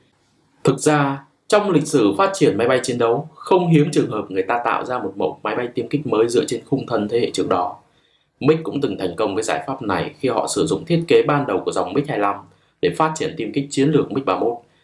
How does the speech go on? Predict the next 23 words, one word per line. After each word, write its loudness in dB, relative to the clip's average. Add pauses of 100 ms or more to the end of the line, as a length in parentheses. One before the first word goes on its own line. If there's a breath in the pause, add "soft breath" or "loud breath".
(220 soft breath)
Hiện, 2
sau -2
gần -2
bốn 2
mươi 2
năm 0
đưa 2
vào 0
sử -4
dụng, -2 (380 soft breath)
mig 2
ba 2
mốt 0
vẫn 2
là 0
tiêm -6
kích -14
đánh 0
chặn -4
số -4
một 0
thế -2
giới, 2